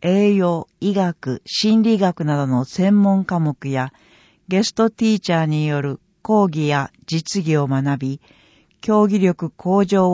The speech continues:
を図ります。体育系を中心とした大学への進学や、スポーツ関連企業への就職を目指します。新しく設置される学科、情報科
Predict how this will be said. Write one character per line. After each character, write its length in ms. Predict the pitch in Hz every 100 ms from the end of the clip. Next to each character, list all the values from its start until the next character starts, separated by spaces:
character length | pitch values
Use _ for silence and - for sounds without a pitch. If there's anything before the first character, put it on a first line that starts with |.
| 175
を 100 | 175
図 320 | 175 151 147
り 140 | 143
ま 180 | 123 127
す。 300 | - - _ _ _ _ _ _ _ _ _ _
体 240 | 214 220
育 220 | 233 - -
系 240 | 226 220
を 180 | 214 214
中 300 | 214 220 220
心 320 | 220 214 208
と 180 | 202 202
し 120 | 208
た 220 | - 190
大 280 | 180 185 202
学 300 | 208 214 -
へ 140 | 208 180
の 120 | 156
進 360 | 156 - 175
学 300 | 175 170 -
や、 240 | 156 151 156 _ _ _ _
ス 160 | - -
ポ 220 | - 247
ー 60 | 233
ツ 180 | - 170
関 320 | - 190 208
連 240 | 208 208
企 220 | 196 202
業 260 | 170 175 160
へ 120 | 147
の 200 | 135 139
就 260 | - - 202
職 400 | - 196 - 175
を 80 | 165
目 120 | 156
指 180 | 151 151
し 200 | - 131
ま 180 | 120
す。 340 | 127 - - _ _ _ _ _ _ -
新 380 | 180 240 254 262
し 180 | -
く 120 | - 196
設 260 | 226 226 -
置 120 | 180
さ 200 | - 170
れ 100 | 160
る 160 | 147 135
学 200 | 139 131 _
科、 240 | 135 127 _ _ _ _ -
情 280 | 190 196
報 280 | 202 - 185
科 320 | 175 165 160